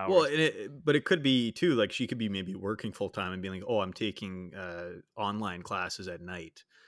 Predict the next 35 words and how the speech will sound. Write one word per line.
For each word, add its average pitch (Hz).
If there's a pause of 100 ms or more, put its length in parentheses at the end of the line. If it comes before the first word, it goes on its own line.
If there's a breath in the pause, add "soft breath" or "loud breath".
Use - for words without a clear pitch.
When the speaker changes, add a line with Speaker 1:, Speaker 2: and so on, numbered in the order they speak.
(120)
Speaker 1:
too," 95
which 85
is 95
another 92
possibility. 95 (220 soft breath)
I 120
just 139
love 127
the 120
fact 104
that 98
f-, - (320)
for 92
at 104
least 117
three 110
to -
four, 92 (240)
possibly 98
even 87
more 90 (140)
Speaker 2:
Probably 120
more. -
Speaker 1:
years, 92 (340)
she's -
telling 104
Speaker 2:
Oh. 101
Speaker 1:
her 98
family, 95
like, 87
"Oh 131
yeah, 156
like, 95
I'm, 95
I'm, 98